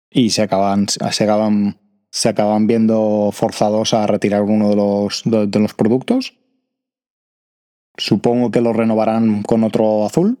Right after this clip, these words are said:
quizás no. Veremos cómo va en el futuro. Y en el caso de la tinta Tsukushi y la Inaho,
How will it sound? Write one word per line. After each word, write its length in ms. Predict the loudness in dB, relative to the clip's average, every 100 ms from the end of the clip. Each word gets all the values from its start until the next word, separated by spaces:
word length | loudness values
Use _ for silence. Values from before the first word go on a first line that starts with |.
| _ _ _ _ _ _
quizás 320 | -10 -2 -2 0
no. 180 | -4 -6 _ _ _ _ _
Veremos 440 | -2 0 0 0 -2
cómo 600 | -2 0 2 2 2 0
va 460 | 0 0 0 0
en 80 | 0
el 120 | -2
futuro. 380 | -2 -2 0 -4 _ _ _ _ _ _
Y 100 | -2
en 80 | 0
el 100 | 0
caso 220 | -2 0
de 60 | 0
la 100 | 2
tinta 400 | 0 2 0 -2
Tsukushi 960 | 0 0 2 0 0 0 2 0 -2
y 280 | 0 0 2
la 180 | 2 2
Inaho, 540 | 0 0 0 0 -2